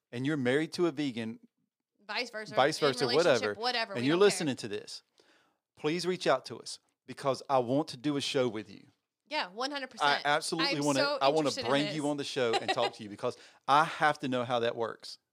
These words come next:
Speaker 2: Yeah, I really do. I wanna know.
Speaker 1: Because that is, that is the Mac Daddy of opposites attract, I think.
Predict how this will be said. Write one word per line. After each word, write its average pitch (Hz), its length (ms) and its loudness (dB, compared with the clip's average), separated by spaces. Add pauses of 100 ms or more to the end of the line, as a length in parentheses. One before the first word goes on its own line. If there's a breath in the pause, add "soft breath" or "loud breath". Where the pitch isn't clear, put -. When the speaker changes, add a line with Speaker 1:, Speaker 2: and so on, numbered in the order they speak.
(140)
Speaker 2:
Yeah, 226 200 -4
I 214 80 -8
really 233 240 -10
do. 214 140 -10
I 190 100 -8
wanna 202 220 -14
know. 196 220 -16
Speaker 1:
Because 135 340 0
that 147 240 4
is, 160 180 -2
that 135 300 2
is 156 200 0
the 135 340 -6
Mac 123 640 -2
Daddy 131 380 0
of 113 180 -8
opposites 120 460 -8
attract, 107 380 -10
I 98 60 -10
think. - 360 -18